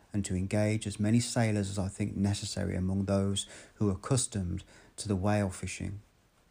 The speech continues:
I do not intend to sail until the month of June.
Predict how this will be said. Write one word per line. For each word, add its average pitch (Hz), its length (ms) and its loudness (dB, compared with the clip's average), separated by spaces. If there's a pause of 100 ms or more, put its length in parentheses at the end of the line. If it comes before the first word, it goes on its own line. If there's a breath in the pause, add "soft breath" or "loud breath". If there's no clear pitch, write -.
(420)
I 110 40 -2
do 123 120 6
not 131 120 6
intend 120 440 4
to 104 160 0
sail 101 520 2
until 101 320 -4
the 98 140 -2
month 107 320 2
of 101 140 -8
June. 92 480 2